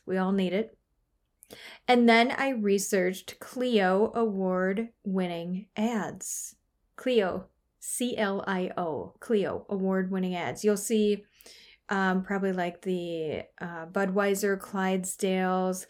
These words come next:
There is a, one of the, one of the commercials I researched, I believe, was about herding cats.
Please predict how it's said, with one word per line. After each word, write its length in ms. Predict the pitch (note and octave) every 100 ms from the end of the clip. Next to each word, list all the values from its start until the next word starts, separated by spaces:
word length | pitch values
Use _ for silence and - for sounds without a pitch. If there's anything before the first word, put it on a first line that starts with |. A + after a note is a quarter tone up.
| - - - -
There 220 | G#3 G3+
is 720 | - G#3+ G#3 G#3 G#3 G#3 - - -
a, 680 | G3+ G3 F#3+ F#3+ F#3 F#3 F#3 F3+ - _ _ _ _ _ _ _ _ _ -
one 180 | G#3 A3+
of 60 | B3
the, 180 | A3+ - -
one 380 | G3+ A3 A#3 B3+
of 420 | - G#3+ G3 G3
the 560 | G3+ G3 F#3+ F#3 F#3 F#3+ _ _ _
commercials 480 | - G#3+ G#3+ G#3+ G#3+
I 60 |
researched, 500 | G3 F#3+ G3+ G#3+ G3
I 80 | G3+
believe, 300 | F#3+ G3 G3
was 120 | G3+
about 300 | F#3+ F#3+ F#3
herding 520 | - - G#3+ G3+ F#3 E3+
cats. 640 | - F3+ F3 A3+ -